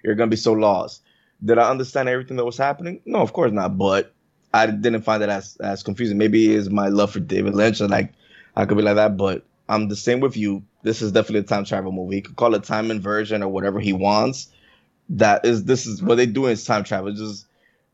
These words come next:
with, you know, with, like, Nolan's own unique hook to it. And like I said, with the performances, John David and Robert Pattinson are amazing. They have great chemistry.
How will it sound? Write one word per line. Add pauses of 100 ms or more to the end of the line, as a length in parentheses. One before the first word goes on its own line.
with, (320)
you
know,
with,
like,
Nolan's
own
unique
hook
to
it. (540)
And
like
I
said,
with
the
performances,
John
David
and
Robert
Pattinson
are
amazing.
They
have
great
chemistry.